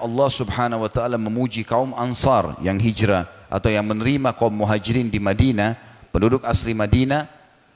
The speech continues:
Dalam Al-Quran surah Al-Hashr Allah mengatakan, "Wa yu'thiruna ala anfusihim walau kana bihim khasasah." Dan mereka memaksakan diri untuk mendahulukan, memenuhi kebutuhan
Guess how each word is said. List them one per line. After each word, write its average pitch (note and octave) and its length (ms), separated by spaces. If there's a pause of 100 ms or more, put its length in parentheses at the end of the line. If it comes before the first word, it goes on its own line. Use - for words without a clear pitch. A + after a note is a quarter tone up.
(180)
Dalam G#2+ 240
Al-Quran A#2+ 480
surah A2 320
Al-Hashr A2 400
Allah G#2+ 240
mengatakan, A2 560
"Wa A2+ 160
yu'thiruna A#2+ 720
ala G#2+ 320
anfusihim A#2 480
walau G#2+ 320
kana A#2+ 320
bihim A2+ 240
khasasah." G2+ 640 (800)
Dan G#2 240
mereka B2+ 320
memaksakan A#2+ 800
diri B2+ 400 (400)
untuk B2 320
mendahulukan, B2 960
memenuhi A#2+ 480
kebutuhan B2 480